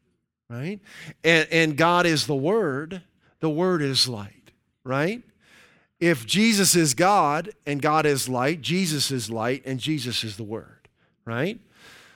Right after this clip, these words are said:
So God equals light, God equals the Word, the light equals Word, Jesus is the Word, Jesus is light. All right? So pure light, Jesus is pure light. Untainted, unhindered,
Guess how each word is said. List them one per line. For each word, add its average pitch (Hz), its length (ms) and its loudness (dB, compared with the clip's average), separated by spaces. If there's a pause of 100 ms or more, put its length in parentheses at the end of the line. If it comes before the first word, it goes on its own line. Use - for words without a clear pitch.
(100)
So 170 220 2
God 180 380 6
equals 165 420 2
light, 170 580 2
God 156 280 2
equals 156 400 -2
the 143 80 -2
Word, 151 400 0
the 139 100 0
light 147 380 0
equals 139 440 -4
Word, 135 380 -2
Jesus 143 540 -2
is 117 240 -4
the 120 80 -8
Word, 131 480 -4
Jesus 135 480 -8
is 139 180 -6
light. 170 460 -12 (1300)
All 139 140 -2
right? 151 380 2 (240)
So 180 340 4
pure 214 540 2
light, 202 400 2
Jesus 185 520 2
is 151 300 -2
pure 202 460 -4
light. 185 500 -8 (960)
Untainted, 190 880 2
unhindered, 175 760 0